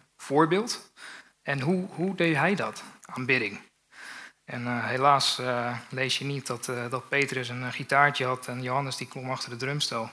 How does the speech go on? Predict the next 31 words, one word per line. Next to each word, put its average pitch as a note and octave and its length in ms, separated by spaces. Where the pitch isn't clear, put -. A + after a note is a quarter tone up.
Dat - 280
had B2 160
mijn B2+ 120
preek C#3+ 240
een - 60
stuk C#3 220
makkelijker D#3+ 440
gemaakt, D3 440
maar C3+ 140
dat C#3+ 160
is D3 80
helaas, D3 420
eh, C#3 180
helaas D3+ 340
niet D3+ 140
het - 80
geval. A#2+ 460
Dus A2+ 100
ik A#2+ 80
heb D#3 120
wel F3 140
echt - 180
moeten D#3 260
zoeken D3+ 300
van, D3 320
"Hey, C3+ 300
hoe F#3+ 240
kan F3 240
ik D3 140
dit F3 360
verwerken G#3 760